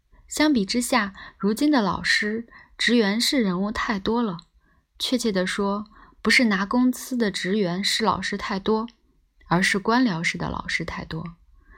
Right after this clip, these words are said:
受这种人教育，还能管什么用呢？首先，他们教的课干巴巴，学生感到没趣，就去看连环画册，这也就难怪学生了。我小学时代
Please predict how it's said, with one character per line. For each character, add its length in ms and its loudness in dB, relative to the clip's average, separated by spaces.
受 200 2
这 140 4
种 100 4
人 240 0
教 300 0
育， 300 -4
还 140 -2
能 160 6
管 180 -2
什 160 -6
么 80 2
用 260 4
呢？ 220 -4
首 200 -2
先， 440 0
他 160 -2
们 120 2
教 200 0
的 80 -2
课 280 -4
干 240 2
巴 160 0
巴， 300 -4
学 260 2
生 240 2
感 160 -2
到 140 -2
没 200 -2
趣， 440 -4
就 120 -2
去 140 -2
看 220 0
连 160 -2
环 180 -2
画 180 0
册， 400 -6
这 140 4
也 80 6
就 160 0
难 200 0
怪 200 0
学 200 -2
生 200 -2
了。 240 -6
我 100 4
小 200 2
学 220 2
时 180 0
代 300 2